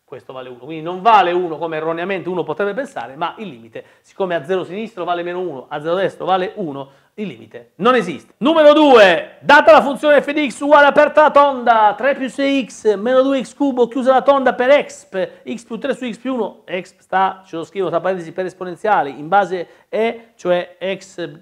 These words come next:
exp di x ci ricordano che è alla x. Domanda A,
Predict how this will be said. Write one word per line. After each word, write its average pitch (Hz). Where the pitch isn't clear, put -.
exp 180
di 180
x -
ci -
ricordano 147
che 170
è 175
alla 185
x. 254
Domanda 160
A, -